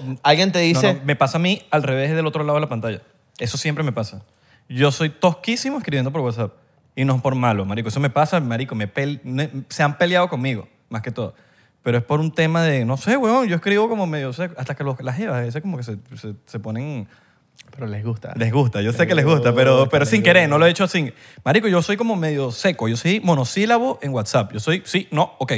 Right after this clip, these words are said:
Speaker 2: ta, pa. Y no es que estoy mal, simplemente, marico, no sé, escribo así. Entonces, te veo en persona y es distinto, es otro, marico, conversamos.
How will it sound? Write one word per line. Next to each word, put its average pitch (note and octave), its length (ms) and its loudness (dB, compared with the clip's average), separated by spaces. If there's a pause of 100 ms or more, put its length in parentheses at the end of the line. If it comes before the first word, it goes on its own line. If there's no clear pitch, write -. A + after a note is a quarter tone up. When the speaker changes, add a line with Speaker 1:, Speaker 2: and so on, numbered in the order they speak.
(120)
Speaker 2:
ta, G#2 280 -4
pa. - 240 -2 (260)
Y B2 100 -2
no C3 100 0
es C3 60 0
que D#3 100 0
estoy E3+ 300 0
mal, F#3 280 4
simplemente, G3+ 380 -2
marico, F#3+ 280 -4
no D#3+ 80 -4
sé, E3+ 120 -8
escribo E3 280 -4
así. G3+ 220 -8 (640)
Entonces, D3+ 360 2 (180)
te C3+ 100 0
veo B2+ 120 4
en D3+ 40 -2
persona F#3 280 -2
y - 20 2
es B2+ 60 0
distinto, C3+ 400 -2
es G#2+ 60 -4
otro, B2 360 -8
marico, A2 420 -8
conversamos. G2 580 -4